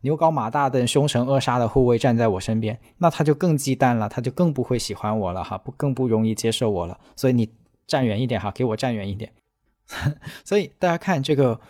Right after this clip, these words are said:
西林皇后啊，她真的其实是很疼爱波吉，她甚至后来，后面说她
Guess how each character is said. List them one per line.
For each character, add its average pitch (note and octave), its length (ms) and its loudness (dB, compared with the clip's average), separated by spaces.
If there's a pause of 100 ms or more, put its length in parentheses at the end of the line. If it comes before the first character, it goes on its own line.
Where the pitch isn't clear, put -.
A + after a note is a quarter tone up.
(120)
西 F3+ 320 0
林 A#2+ 200 4
皇 G#2 280 2
后 A#2 200 0
啊， G2 160 -2
她 C3 120 -2
真 D#3+ 260 2
的 D#3 100 2
其 - 280 -2
实 G2 120 -4
是 G2+ 200 -2
很 F2+ 240 -6
疼 F2 320 -6
爱 A2+ 440 -2
波 A2 160 0
吉， F#2 200 -6
她 C3+ 120 0
甚 C#3+ 220 2
至 C#3 160 2
后 C3+ 220 2
来， G#2+ 160 0
后 - 180 2
面 A#2+ 180 4
说 A#2 360 0 (320)
她 A#2 380 -2